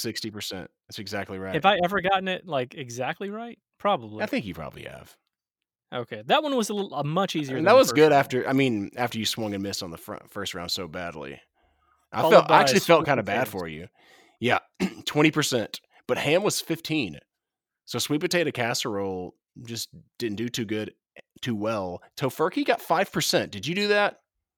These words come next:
Speaker 2: I did not, actually.
Speaker 1: So someone
Speaker 2: I
Speaker 1: went
Speaker 2: would
Speaker 1: on there
Speaker 2: not.
Speaker 1: and voted for some tofurkey. That
Speaker 2: Usually you give me, you send me a text telling me you're putting it
Speaker 1: I
Speaker 2: up there,
Speaker 1: know.
Speaker 2: so I'm one of the first people to vote, but I did not see that one at all.
Speaker 1: That's interesting.
Speaker 2: Wow. Okay. I like, I wanna know who,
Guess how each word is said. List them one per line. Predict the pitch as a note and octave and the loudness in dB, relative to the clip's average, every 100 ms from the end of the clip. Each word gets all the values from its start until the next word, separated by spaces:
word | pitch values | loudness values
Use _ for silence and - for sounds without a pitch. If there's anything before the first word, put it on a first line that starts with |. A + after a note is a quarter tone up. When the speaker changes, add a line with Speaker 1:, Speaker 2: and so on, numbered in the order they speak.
| _ | _
Speaker 2:
I | - | -2
did | B2+ C#3+ | 0 2
not, | C3+ F3 C#3+ | 2 2 0
actually. | A#2 A#2 - G#2+ G#2+ | -2 -6 -8 -12 -8
Speaker 1:
So | C3 | -4
someone | A2+ D3+ E3 F3+ | 2 4 6 6
Speaker 2:
I | |
Speaker 1:
went | D#3 E3 | 6 6
Speaker 2:
would | |
Speaker 1:
on | D#3 | 6
there | D3+ | 4
Speaker 2:
not. | D3+ | 4
Speaker 1:
and | B2 | 4
voted | B2+ C#3 | 2 2
for | B2+ | -4
some | A#2+ G#2 | -6 -6
tofurkey. | - A2 - G#2 - C2 - _ _ _ - _ | -6 -8 -6 -8 -10 -14 -18 _ _ _ -18 _
That | A#2 A#2+ F3 | -8 -4 -2
Speaker 2:
Usually | B3 B3+ G3+ | -2 -2 -2
you | E3+ E3+ | -2 -2
give | E3+ F3 | 0 0
me, | F3 D#3+ | -2 -6
you | E3 D#3+ | -6 -6
send | - F#3+ | -4 -4
me | E3 | -4
a | C3 | -4
text | F3+ - - | -4 -6 -2
telling | D#3 C#3 | -2 -2
me | B2+ | -4
you're | B2 | -4
putting | - C#3 | -4 -2
it | B2 | 2
Speaker 1:
I | B2+ | 4
Speaker 2:
up | |
there, | A2 - | 4 0
Speaker 1:
know. | |
Speaker 2:
so | - B2+ | -2 -6
I'm | |
one | B2+ B2+ | -4 -4
of | A#2+ | -4
the | |
first | - C3 A#2 | -6 -8 -8
people | C3 B2 | -10 -10
to | A#2 | -8
vote, | A#2 A#2 - | -6 -8 -8
but | B2 C#3+ | -4 0
I | |
did | D#3+ D3+ | 0 2
not | D3 - | 0 -2
see | D3 | -4
that | A#2+ | -4
one | B2 | -4
at | A2 | -8
all. | A2 G#2+ G2+ _ _ _ _ _ _ _ _ | -8 -10 -14 _ _ _ _ _ _ _ _
Speaker 1:
That's | F2+ F#2 | -14 -10
interesting. | E2+ C#2 B1 - - | -10 -10 -10 -12 -10
Speaker 2:
Wow. | A2+ B2+ E3 B2 _ - | -4 -2 -2 -6 _ -18
Okay. | D3+ E3 G#3 C#3+ _ | -14 -12 -12 -14 _
I | D#3+ | -4
like, | A3+ C4+ | -4 -6
I | G3 | -8
wanna | D#4 D#4 | -8 -6
know | G#3+ | -4
who, | A3 A#3+ G3+ | -4 -6 -10